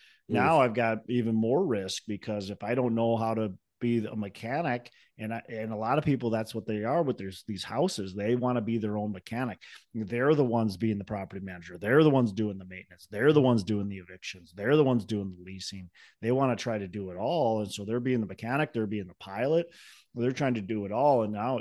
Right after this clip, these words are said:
Speaker 2: now you got a way more risk involved. And that's, that's what you avoid with the syndication. Plus, you also, look, most people that are buying single family houses, duplexes,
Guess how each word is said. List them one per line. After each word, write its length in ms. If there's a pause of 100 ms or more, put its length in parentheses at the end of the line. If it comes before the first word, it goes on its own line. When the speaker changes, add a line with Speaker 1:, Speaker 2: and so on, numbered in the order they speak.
(120)
Speaker 2:
now 100
you 140
got 140
a 60
way 260
more 260
risk 380
involved. 680
And 300
that's, 520 (140)
that's 380
what 320
you 180
avoid 400
with 140
the 80
syndication. 760 (440)
Plus, 300
you 240
also, 440
look, 380
most 640
people 360
that 180
are 60
buying 500
single 380
family 260
houses, 360
duplexes, 760